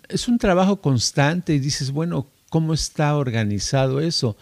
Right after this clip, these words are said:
Bueno, de la misma manera está organizado, yo creo que universalmente, y universalmente nosotros podemos formar parte por medio del mantra correcto, podemos vibrar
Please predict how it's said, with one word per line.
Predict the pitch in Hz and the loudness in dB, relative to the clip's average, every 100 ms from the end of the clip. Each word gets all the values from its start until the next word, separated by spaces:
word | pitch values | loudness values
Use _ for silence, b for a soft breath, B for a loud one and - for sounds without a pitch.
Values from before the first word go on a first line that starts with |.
| B 165 - | B -10 -2
Bueno, | 190 233 | 0 2
de | 120 127 | 4 4
la | 127 | 4
misma | 156 165 165 | 2 2 0
manera | 156 151 160 | 2 2 0
está | 147 160 | 0 0
organizado, | 160 156 135 117 147 147 | 0 0 0 0 2 2
yo | 147 | 0
creo | 147 139 | -2 -2
que | 147 | 0
universalmente, | 113 113 104 101 139 131 135 175 180 - 117 B B | 2 2 2 0 0 0 0 -2 0 0 -2 B B
y | 135 131 | 4 6
universalmente | 131 131 127 110 - 175 202 185 190 196 - 135 147 B B - | 6 6 4 2 0 0 2 0 0 0 0 -2 -2 B B 0
nosotros | 135 - 175 - 165 | 0 2 -2 -2 -6
podemos | - 139 151 151 - | 0 0 2 0 0
formar | 120 104 120 160 175 | -2 0 0 -2 -4
parte | _ 147 135 127 - 147 196 196 | _ -2 -2 -2 -6 -6 -6 -6
por | - 104 | -2 2
medio | 120 139 143 139 | 2 2 2 2
del | 117 104 | 2 2
mantra | 98 110 127 156 160 147 127 113 104 | 2 2 2 2 0 -2 0 2 0
correcto, | - 101 110 117 117 - 185 - B B - | 0 0 2 0 -2 -6 -8 -8 B B 2
podemos | 123 139 156 151 - | 4 4 2 0 0
vibrar | 120 98 107 135 185 127 117 | 0 2 2 2 2 0 -2